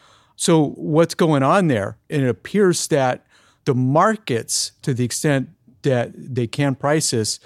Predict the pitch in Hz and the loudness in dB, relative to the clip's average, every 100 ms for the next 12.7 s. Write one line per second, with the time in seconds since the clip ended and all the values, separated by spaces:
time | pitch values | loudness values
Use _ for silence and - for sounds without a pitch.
0 | - _ _ - 151 143 202 170 135 104 | -20 _ _ -2 0 2 0 0 -2 -2
1 | 147 147 - 135 113 113 - 135 120 107 | 0 0 0 -2 -2 -4 -4 -2 0 0
2 | 120 113 101 113 - 135 123 120 113 104 | -2 -2 -4 -4 -4 -2 0 0 0 -2
3 | 107 110 - - - _ - 147 127 117 | -4 -8 -12 -18 -20 _ -8 -2 0 0
4 | 143 123 - - 135 120 120 131 127 127 | 0 -2 -6 -8 -2 0 0 -2 -2 0
5 | 117 117 117 110 120 113 - 120 110 127 | 0 0 0 -2 -4 -6 -6 -6 -6 -8
6 | _ _ _ - - 117 - 165 156 120 | _ _ _ -14 -8 -6 -2 -2 0 -2
7 | 113 - 131 117 - - 135 117 113 113 | -2 -4 -6 -6 -8 -2 -2 -2 -4 -2
8 | 117 110 110 101 95 - _ _ - - | -2 -2 -2 -4 -8 -16 _ _ -6 -2
9 | 117 120 110 - - 131 113 107 131 127 | 0 0 -2 -6 -6 -2 -2 -2 -2 -2
10 | - _ - - 165 139 - - 127 113 | -6 _ -12 -8 -4 -4 -6 -2 0 0
11 | 110 - - 147 131 - 110 - 117 113 | 0 -4 -2 0 0 -2 -6 -4 -6 -4
12 | - 120 110 104 113 104 | -2 -2 -2 -4 -4 -4